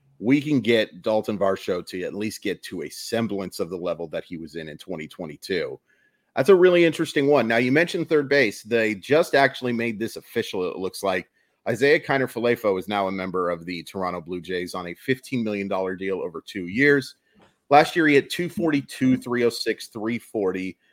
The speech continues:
six homers, fourteen stolen bases.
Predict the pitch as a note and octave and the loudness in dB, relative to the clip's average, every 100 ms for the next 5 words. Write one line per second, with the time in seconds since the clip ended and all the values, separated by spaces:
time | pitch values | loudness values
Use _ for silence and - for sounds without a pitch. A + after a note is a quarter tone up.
0 | _ - D#3 D#3 - A2+ G#2 G2+ F#2+ - | _ -6 -2 -2 0 -2 0 -4 -6 -2
1 | C3+ A#2+ - A#2+ - A2 G2+ F#2+ G2+ F#2+ | 0 0 -2 -4 -2 -2 -2 -2 -2 -2
2 | F#2 E2+ - | -6 -8 -10